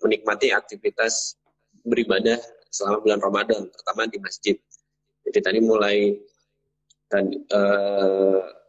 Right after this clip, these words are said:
tarawihnya, itikafnya, terus, eh,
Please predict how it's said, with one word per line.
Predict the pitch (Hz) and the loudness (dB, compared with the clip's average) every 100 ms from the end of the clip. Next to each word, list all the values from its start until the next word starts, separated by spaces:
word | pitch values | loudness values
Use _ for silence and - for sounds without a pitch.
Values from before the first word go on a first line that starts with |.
| _ _ _ _ | _ _ _ _
tarawihnya, | 98 95 107 120 120 113 107 98 98 - | -2 0 2 0 2 2 2 0 -2 -10
itikafnya, | - - 110 117 120 113 107 104 104 101 _ | -12 -8 -4 -4 -2 -2 0 0 -2 -6 _
terus, | - 104 - - _ _ | -4 -4 -4 -14 _ _
eh, | - 95 92 | -14 -10 -8